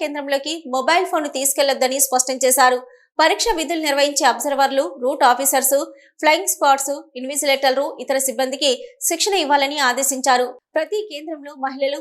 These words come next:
పురుషులకు వేరువేరుగా తనిఖీ గదులు ఏర్పాటు చేయాలని, ఈ మేరకు పోలీస్ సిబ్బంది నియమించాలని సూచించారు. పరీక్షా కేంద్రాల వద్ద వన్ ఫార్టీ ఫోర్ సెక్షన్ అమలు చేస్తూ, పరిసర ప్రాంతాల్లోని జిరాక్స్ సెంటర్లను మూసి ఉంచేలా చర్యలు చేపట్టాలన్నారు.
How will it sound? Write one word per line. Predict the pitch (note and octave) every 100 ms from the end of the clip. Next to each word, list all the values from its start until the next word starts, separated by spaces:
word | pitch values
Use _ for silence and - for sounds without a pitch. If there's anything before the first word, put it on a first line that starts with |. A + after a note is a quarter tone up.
| -
పురుషులకు | A#3 - C4+ C4+ B3+ B3+ B3
వేరువేరుగా | C4+ D4+ C4 C4 C4+ G#3+ - _ _
తనిఖీ | D#4 G4+ G#4 C#4+
గదులు | C#4 D4 C4 B3
ఏర్పాటు | B3 D4 -
చేయాలని, | C#4+ C4 C4+ D#4+ - C4+
ఈ | C#4+
మేరకు | C4+ C#4 C#4
పోలీస్ | C#4 C#4+ D#4 C4+
సిబ్బంది | A3 B3+ B3+
నియమించాలని | A#3 C4 C#4 C#4 B3+ C4+ C#4+
సూచించారు. | B3 C4 B3+ B3 A#3+ - _ - _
పరీక్షా | C#4+ C#4+ G4 F#4+ F4+
కేంద్రాల | C#4 C#4+ C#4
వద్ద | C4 A#3 D4+ -
వన్ | B3+ D#4+
ఫార్టీ | D4 C#4 C4+
ఫోర్ | C4+ C4
సెక్షన్ | - - B3+
అమలు | A#3+ B3+
చేస్తూ, | C4 C4 C#4 E4 - _ -
పరిసర | D#4 F#4+ G#4+ G4+
ప్రాంతాల్లోని | F#4 E4+ D#4+ C#4+ C#4+ C4
జిరాక్స్ | A#3+ C4+ D4 D4
సెంటర్లను | C4 C4 B3+ B3+ B3+
మూసి | A#3 C4+ B3+
ఉంచేలా | B3+ B3 B3 A3+
చర్యలు | C4+ C4+ C4+
చేపట్టాలన్నారు. | C4+ A#3 B3+ B3+ B3 B3+ B3+